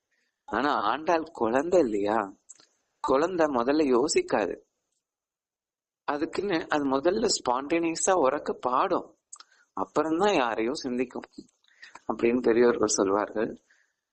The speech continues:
நம்ம இப்போ விளக்கத்துக்கு போவோம். அதாவது, மாயனை அப்படின்னா பலவிதமான மாயங்களை செய்யக்கூடியவன். அதனாலதான் அவனுக்கு மாயன் அப்படின்னு பேரு. அடுத்து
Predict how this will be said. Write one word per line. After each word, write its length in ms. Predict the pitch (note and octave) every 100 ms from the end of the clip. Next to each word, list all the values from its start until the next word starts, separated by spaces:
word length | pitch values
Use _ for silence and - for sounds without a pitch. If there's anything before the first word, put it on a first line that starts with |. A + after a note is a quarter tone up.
| _ _ _ _ _
நம்ம 380 | C3 A#2+ A2+ -
இப்போ 220 | A#2 A2+
விளக்கத்துக்கு 540 | A2 A#2 - - - A2
போவோம். 460 | G#2 G2+ A2 - - _ _ - - _ _ _
அதாவது, 600 | C#3 C#3 C#3 C3 D#3 -
மாயனை 840 | - C3 D3 F3+ E3 C#3+ C#3+ G2+ - A#2+
அப்படின்னா 440 | A#2 C#3 D#3+ D3 - _
பலவிதமான 1040 | A#2+ A#2+ D3 E3+ F3 E3+ D#3+ D3+ D3+ D3+
மாயங்களை 800 | E3+ B2+ A2+ C#3+ E3 E3 D#3+ D#3+ D#3
செய்யக்கூடியவன். 760 | C#3 C3 C#3 - A#2+ A2+ G2+ G2+ _ _ _ _ _ _ _ _ _ _ _ -
அதனாலதான் 460 | A#2 C3 C#3 C3 E3
அவனுக்கு 420 | D3 A#2 G#2+ G#2
மாயன் 720 | G#2+ B2 D#3+ F3 D#3 D#3 - -
அப்படின்னு 400 | - A#2+ B2 D3
பேரு. 500 | - A2+ A2 A#2+ - - _ - - - - _ _ _
அடுத்து 440 | - A2+ C#3+ -